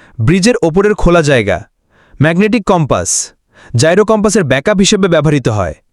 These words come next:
অ্যান্টেনা, রাডার এবং বিভিন্ন যোগাযোগ যন্ত্রের অ্যান্টেনা এখানে বসানো থাকে।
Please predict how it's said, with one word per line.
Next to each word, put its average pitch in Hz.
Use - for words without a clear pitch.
অ্যান্টেনা, 180
রাডার 175
এবং 185
বিভিন্ন 180
যোগাযোগ 170
যন্ত্রের 185
অ্যান্টেনা 151
এখানে 165
বসানো 151
থাকে। 110